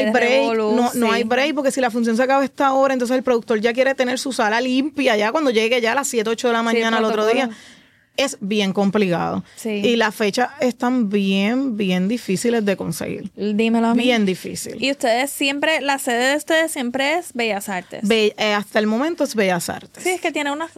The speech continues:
Speaker 2: tiene unas facilidades, vamos a hablar claro, que para cualquier producción, ochenta horas de ensayo.
Speaker 1: Sí, y también
Speaker 2: Este,
Speaker 1: es
Speaker 2: es cómodo para ta-, recibir tanta
Speaker 1: Sí.
Speaker 2: cantidad de niños,
Speaker 1: Sí,
Speaker 2: etcétera.
Speaker 1: y, y es céntrico.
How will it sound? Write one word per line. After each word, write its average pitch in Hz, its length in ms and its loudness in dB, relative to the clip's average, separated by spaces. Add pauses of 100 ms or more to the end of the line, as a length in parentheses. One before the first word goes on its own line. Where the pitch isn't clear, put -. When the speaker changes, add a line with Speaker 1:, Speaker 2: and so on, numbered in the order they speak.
Speaker 2:
tiene 247 160 -2
unas 302 180 -4
facilidades, 240 760 -2
vamos 202 240 -4
a - 0 -
hablar 220 200 -4
claro, 220 280 -4
que 202 160 -6
para 180 320 -6
cualquier 185 340 -8
producción, 208 600 -6
ochenta 190 500 -6
horas 185 200 -6
de 160 100 -12
ensayo. 202 840 -6
Speaker 1:
Sí, - 380 -4
y 285 100 0
también 277 380 0
Speaker 2:
Este, 311 280 -2
Speaker 1:
es - 100 -10
Speaker 2:
es 214 140 -6
cómodo 214 420 -2
para 208 260 -2
ta-, 208 160 -6
recibir 208 400 -8
tanta 233 240 -2
Speaker 1:
Sí. - 20 -4
Speaker 2:
cantidad 196 380 -6
de 170 140 -14
niños, 190 500 -4 (140)
Speaker 1:
Sí, 262 180 -2
Speaker 2:
etcétera. - 140 -4
Speaker 1:
y, 262 160 0
y 277 100 0
es 294 140 0
céntrico. 185 560 -2